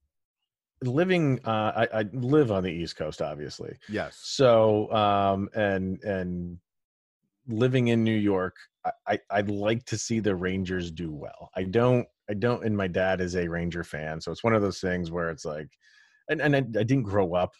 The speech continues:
Speaker 1: being an, a Ranger fan,
Speaker 2: Mm-hmm.
Speaker 1: um, but I pay attention to them. So, yeah, they got in this thing through the back door, and,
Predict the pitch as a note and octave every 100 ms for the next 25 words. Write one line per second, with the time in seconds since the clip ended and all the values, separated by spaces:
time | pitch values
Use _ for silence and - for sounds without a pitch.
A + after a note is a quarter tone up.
0 | _ G#2 F#2 F#2 F2+ - F2 E2+ F2 F2+
1 | F2 - E2 E2+ F2 F2 _ - F#2+ F2+
2 | D#2+ G2 F#2 F2+ F#2 G#2+ G#2+ F#2 - _
3 | _ - C#3 F3 D#3+ E3+ C3 F#2 F2 C#2
4 | C#2 - - - B2 A2+ A2 A2+ C#3+ G3
5 | - C3+ C#3 C3 B2 A2+ A#2+ A#2+ A#2 A#2
6 | A2+ - G#2+ G#2+ G2+ G#2 G2+ G2 F#2+ F#2+
7 | - E2 E2+ F#2 - F2 F2+ F2 F2